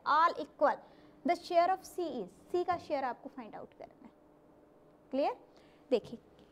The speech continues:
what is given in the question, three times of A share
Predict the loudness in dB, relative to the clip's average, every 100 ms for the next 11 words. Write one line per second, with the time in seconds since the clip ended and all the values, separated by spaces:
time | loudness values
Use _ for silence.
0 | -20 -4 0 0 0 0 0 2 4 6
1 | 6 4 0 -2 -6 -20 -20 -20 -10 2
2 | 4 6 6 6 4 2 0 2 2 0
3 | -4 -6 -4 -6